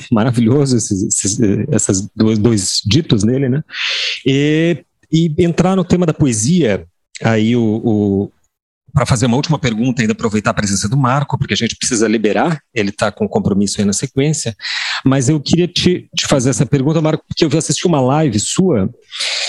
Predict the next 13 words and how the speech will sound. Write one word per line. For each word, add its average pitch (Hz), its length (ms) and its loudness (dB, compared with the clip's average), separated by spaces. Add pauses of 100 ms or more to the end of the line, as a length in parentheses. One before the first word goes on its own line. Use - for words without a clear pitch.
(180)
com 143 320 2
a 139 100 2
minha 135 260 2
amiga, 113 880 2
a 107 300 2
Joviane 117 380 2
Orva-, 104 280 0 (100)
Orvatic, 139 680 0 (640)
é 107 60 0
difícil 110 380 0
esse - 80 -2
sobrenome, 120 500 2
né? 139 180 0